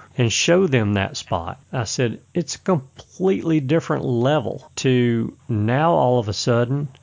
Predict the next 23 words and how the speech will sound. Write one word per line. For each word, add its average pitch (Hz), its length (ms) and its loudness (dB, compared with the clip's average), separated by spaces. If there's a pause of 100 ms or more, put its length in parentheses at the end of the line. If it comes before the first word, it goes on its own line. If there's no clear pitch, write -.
(120)
take 151 340 -2
that - 240 -4
person 131 580 -2 (400)
that 135 140 -2
you 139 220 -2
don't 147 340 0
know 135 420 0 (160)
to - 120 -2
private 151 600 0
land 95 540 -2 (160)
and 113 160 0
say, 120 560 2 (140)
'There 131 300 2
are 123 40 2
turkeys 131 500 -2
here, 139 540 -2
kill 170 320 2
one.' 92 360 -2 (180)
Then 190 640 2 (380)
I'm 196 220 2
gonna 151 200 4
top - 500 -4
that. 202 500 -4